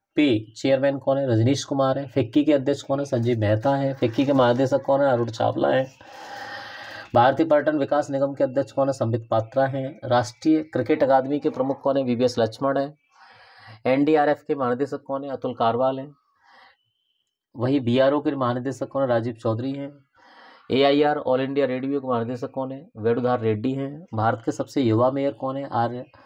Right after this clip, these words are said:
राजेंद्रन है, तिरुवनंतपुरम, केरल के।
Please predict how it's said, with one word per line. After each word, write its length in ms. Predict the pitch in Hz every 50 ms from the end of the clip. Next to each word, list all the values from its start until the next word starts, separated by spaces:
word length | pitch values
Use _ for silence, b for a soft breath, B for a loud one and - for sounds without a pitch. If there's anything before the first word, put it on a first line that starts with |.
| b b b b b b b b b b _ -
राजेंद्रन 520 | 110 110 110 117 131 135 131 139 139 135 139
है, 80 | 139
तिरुवनंतपुरम, 560 | 135 - 120 120 127 127 - - 262 262 -
केरल 300 | 269 - 254 - 254 262
के। 320 | 254 - 151 170 _ _